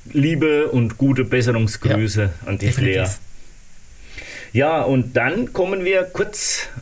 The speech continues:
Speaker 1: zum Ende unseres, ähm, äh, kleinen Gesprächs zu einem, ich hatte schon mal, ähm, auf den Social-Media-Kanälen angekündigt, zu einem Live-Event der Sonderklasse, will ich jetzt mal sagen, was es so in der Form noch n-, nicht wirklich gegeben hat.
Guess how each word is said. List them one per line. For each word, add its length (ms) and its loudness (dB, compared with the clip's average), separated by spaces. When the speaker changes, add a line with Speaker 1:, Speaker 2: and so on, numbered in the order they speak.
Speaker 1:
zum 200 -2
Ende 220 2
unseres, 540 0
ähm, 580 -2
äh, 160 -4
kleinen 320 -4
Gesprächs 500 -2
zu 100 2
einem, 520 2
ich 120 0
hatte 140 2
schon 100 2
mal, 280 4
ähm, 320 2
auf 100 -4
den 140 2
Social-Media-Kanälen 920 2
angekündigt, 600 0
zu 100 -2
einem 400 -2
Live-Event 1000 0
der 100 4
Sonderklasse, 760 0
will 100 0
ich 60 2
jetzt 160 0
mal 80 0
sagen, 580 0
was 200 0
es 180 0
so 200 2
in 160 2
der 180 2
Form 300 2
noch 120 2
n-, 440 6
nicht 240 -2
wirklich 340 2
gegeben 400 2
hat. 180 -2